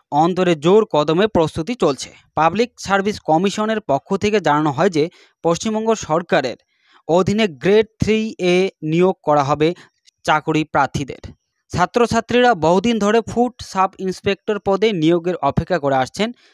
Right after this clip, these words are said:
পাশাপাশি অনেকে জোর কদমে প্রস্তুতিও নিচ্ছেন। তবে পাবলিক সার্ভিস কমিশনের পক্ষ থেকে এখনও পর্যন্ত পরীক্ষার বিজ্ঞপ্তি প্রকাশ করা হয়নি। বিভিন্ন সূত্র মারফত জানা যাচ্ছে যে চলতি মাসের মধ্যেই পাবলিক সার্ভিস কমিশন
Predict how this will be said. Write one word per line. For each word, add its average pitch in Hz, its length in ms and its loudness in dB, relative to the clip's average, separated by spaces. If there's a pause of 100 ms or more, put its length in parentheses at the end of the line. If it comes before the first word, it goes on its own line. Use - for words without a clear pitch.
পাশাপাশি 185 500 -2 (100)
অনেকে 185 360 0
জোর 165 240 -4
কদমে 156 360 -2
প্রস্তুতিও 160 600 -6 (100)
নিচ্ছেন। - 380 -4 (300)
তবে 160 180 0
পাবলিক 165 500 0
সার্ভিস 202 420 -4 (220)
কমিশনের 160 560 0
পক্ষ 139 300 -4
থেকে 147 240 -4
এখনও 143 380 -4
পর্যন্ত 147 520 -2 (340)
পরীক্ষার 214 420 0 (180)
বিজ্ঞপ্তি 196 680 -2 (220)
প্রকাশ 170 360 -2
করা 135 200 0
হয়নি। 147 260 -2 (340)
বিভিন্ন 190 320 0
সূত্র - 520 -2
মারফত 143 360 0
জানা 135 200 -4
যাচ্ছে 135 320 -2
যে 226 140 2 (300)
চলতি 190 420 -2
মাসের 151 460 -2
মধ্যেই 143 360 -2
পাবলিক 170 400 -2
সার্ভিস 160 320 -4
কমিশন 160 420 -4